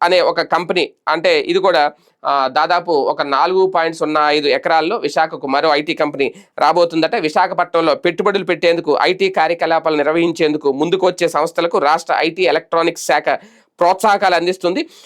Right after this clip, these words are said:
ఇందులో భాగంగా నూట నలభై కోట్ల పెట్టుబడితో దాదాపు రెండు వేల ఆరు వందల మందికి ఉద్యోగాలు కల్పిస్తానంటూ ప్రతిపాదనలు పంపించింది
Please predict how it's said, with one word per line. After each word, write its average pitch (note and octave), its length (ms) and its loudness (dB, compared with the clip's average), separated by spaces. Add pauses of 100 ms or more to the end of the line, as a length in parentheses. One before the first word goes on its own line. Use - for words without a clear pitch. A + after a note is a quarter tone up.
(140)
ఇందులో A3+ 380 4 (100)
భాగంగా G3+ 560 2
నూట G3 240 4
నలభై G3+ 300 2
కోట్ల G3 420 0 (100)
పెట్టుబడితో E3+ 500 -2
దాదాపు F3+ 360 2
రెండు F3 220 0
వేల F#3 200 4
ఆరు E3 280 4
వందల D#3+ 260 0
మందికి E3+ 460 -2 (220)
ఉద్యోగాలు F#3 460 2
కల్పిస్తానంటూ E3+ 760 0
ప్రతిపాదనలు F3+ 640 0
పంపించింది E3 760 -4